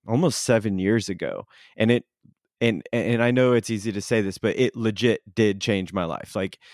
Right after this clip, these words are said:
s-, every once in a while, you're exposed to an idea where you're just like, "Whoa, that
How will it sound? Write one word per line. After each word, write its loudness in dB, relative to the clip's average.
s-, -20
every 4
once 0
in 0
a 0
while, 4
you're 0
exposed -2
to -2
an -2
idea 0
where -2
you're -2
just -8
like, -8
"Whoa, -2
that 2